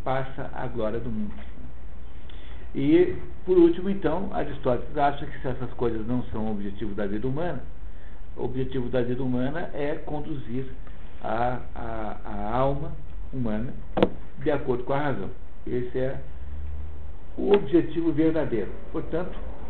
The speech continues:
o, o Aristóteles não se interessou nunca por estudar o enriquecimento humano, porque ele achava que isso não tinha importância em última análise. Portanto, no que diz respeito à moral, esse item moral, nós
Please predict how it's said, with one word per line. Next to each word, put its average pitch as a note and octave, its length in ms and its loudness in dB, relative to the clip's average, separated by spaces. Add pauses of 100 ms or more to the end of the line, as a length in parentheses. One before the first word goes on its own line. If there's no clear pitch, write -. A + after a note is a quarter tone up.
(520)
o, C3+ 60 -2
o B2 920 2
Aristóteles C#3 540 0
não D3+ 200 0
se D3 100 -2
interessou C3+ 760 0 (200)
nunca F#3 360 -2 (640)
por C3 180 2
estudar C3+ 460 2
o C3+ 100 0
enriquecimento C3 720 0
humano, B2+ 260 0 (220)
porque - 160 0
ele C3 160 0
achava B2+ 380 0
que B2+ 140 -2
isso - 180 0
não C#3 120 0
tinha B2+ 200 0
importância A#2+ 560 0
em A#2 80 0
última G2 280 0
análise. G1+ 440 -2 (1300)
Portanto, A3+ 720 4
no F#3 100 0
que F#3 100 0
diz F3+ 180 2
respeito E3 360 4
à C#3+ 40 2
moral, C#3+ 440 4
esse D#3+ 240 2
item D#3 240 0
moral, C#3+ 480 2
nós D#3+ 200 0